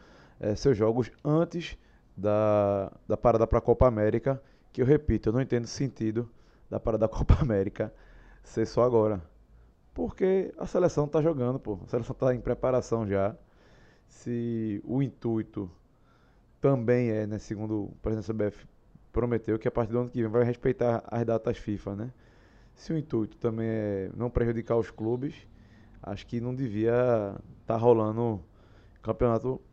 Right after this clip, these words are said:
ainda, né? A seleção se apresenta, acho que devia ser parado também. Mas enfim, coisas do nosso calendário super desorganizado do futebol brasileiro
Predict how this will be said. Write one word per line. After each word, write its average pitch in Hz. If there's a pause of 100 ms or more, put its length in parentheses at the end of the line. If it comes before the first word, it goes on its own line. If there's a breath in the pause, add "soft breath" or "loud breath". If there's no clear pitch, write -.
ainda, 117
né? 107 (180)
A -
seleção 101
se 104
apresenta, 117
acho 120
que - (320)
devia 107
ser 113
parado 110
também. 101 (480 soft breath)
Mas 170
enfim, 107
coisas 151
do 135
nosso 143
calendário 117
super 131
desorganizado 113
do 101
futebol 107
brasileiro 107